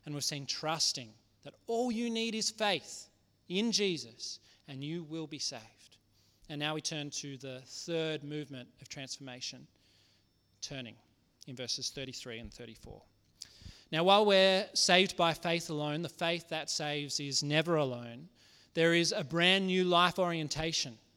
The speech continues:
a brand new direction for us as Jesus' followers, a life of turning.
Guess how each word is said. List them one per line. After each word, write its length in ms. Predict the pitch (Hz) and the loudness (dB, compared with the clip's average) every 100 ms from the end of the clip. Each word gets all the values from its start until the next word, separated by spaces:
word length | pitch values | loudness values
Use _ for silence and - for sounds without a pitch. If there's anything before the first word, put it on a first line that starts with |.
| _ - | _ -16
a 60 | 143 | -8
brand 320 | 175 196 202 | 2 4 6
new 120 | 202 | 4
direction 600 | 185 175 185 185 202 180 | 4 4 4 4 0 -2
for 220 | - 156 | -4 -4
us 240 | 131 113 - | -4 -4 -6
as 160 | 123 | -6
Jesus' 480 | - 156 147 143 131 | -4 -2 0 0 -2
followers, 640 | 147 135 135 131 - - - _ _ - | -2 -6 -6 -14 -14 -14 -14 _ _ -2
a 60 | |
life 400 | 156 170 185 165 | 6 6 6 2
of 260 | 180 156 151 - - _ - | -6 -6 -8 -18 -20 _ -6
turning. 380 | - 196 214 | -2 0 -2